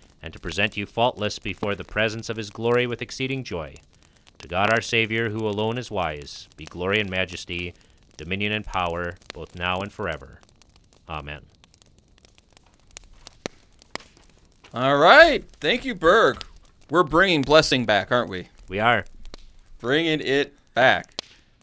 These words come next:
Speaker 2: 'Cause it's a lost art. I really do think,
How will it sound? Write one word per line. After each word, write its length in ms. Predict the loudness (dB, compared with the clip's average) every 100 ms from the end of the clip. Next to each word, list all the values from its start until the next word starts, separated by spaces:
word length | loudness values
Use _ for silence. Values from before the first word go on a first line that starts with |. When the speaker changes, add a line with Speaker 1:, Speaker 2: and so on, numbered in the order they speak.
| -20 -18 -20 -20 -10
Speaker 2:
'Cause 140 | -2
it's 140 | 0 0
a 60 |
lost 340 | 6 8 8 4
art. 220 | 0 0 -10 -18 -18 _ _ -18 2
I 80 | 4
really 300 | 6 6 6
do 140 | 4
think, 280 | 2 -2